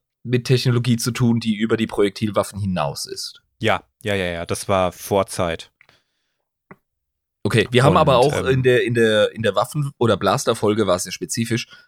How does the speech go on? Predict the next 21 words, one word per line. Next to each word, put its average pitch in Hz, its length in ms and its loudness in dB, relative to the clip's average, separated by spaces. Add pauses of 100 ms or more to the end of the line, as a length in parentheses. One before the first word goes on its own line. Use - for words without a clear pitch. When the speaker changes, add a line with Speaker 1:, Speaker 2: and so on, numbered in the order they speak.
(120)
Speaker 1:
haben 110 160 2
wir 117 80 4
aber 104 140 2
auch 117 160 2
festgestellt, 117 600 0
dass 104 140 0
es 107 100 -8
nach 107 240 -2
wie 104 80 -12
vor 107 480 2
Projektilwaffen 104 800 -2
gibt 101 300 -6
in 92 100 -6
der 92 100 -2
Galaxie, 95 480 -2
die 98 140 -4
spezifisch 98 560 -6
dafür 95 460 -2
noch 90 220 -8
genutzt 104 380 -6
werden, 101 360 0